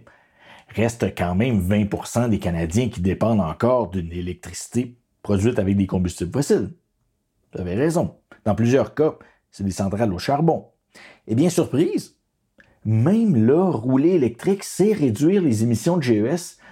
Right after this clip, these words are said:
de plus de la moitié par rapport à si on roule avec de l'essence ou du diesel. Puis, le bilan reste positif, là, même en incluant tout le cycle de vie du véhicule. La réduction des émissions passant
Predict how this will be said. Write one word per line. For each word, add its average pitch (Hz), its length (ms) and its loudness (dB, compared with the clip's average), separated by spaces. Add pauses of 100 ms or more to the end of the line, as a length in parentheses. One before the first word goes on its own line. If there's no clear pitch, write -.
(140)
de 135 60 4
plus 175 280 -2
de 151 120 -2
la 185 120 4
moitié 202 580 -2 (480)
par 123 120 2
rapport 139 320 2
à 131 60 -2
si - 160 -2
on 120 120 2
roule 123 200 2
avec 104 180 0
de 101 80 0
l'essence 104 400 -4
ou 95 60 -4
du 90 220 -4
diesel. 92 500 -4 (480)
Puis, - 300 0 (500)
le 123 100 2
bilan 165 320 2
reste 175 220 -2
positif, 185 500 0
là, 170 120 2
même 190 320 2
en 135 160 2
incluant 151 380 2
tout 175 260 0
le 160 80 0
cycle 170 280 -2
de 131 80 2
vie 151 160 -2
du 131 120 0
véhicule. 127 480 0 (580)
La 113 140 2
réduction 147 480 0
des 113 200 2
émissions 113 380 0
passant 135 560 -2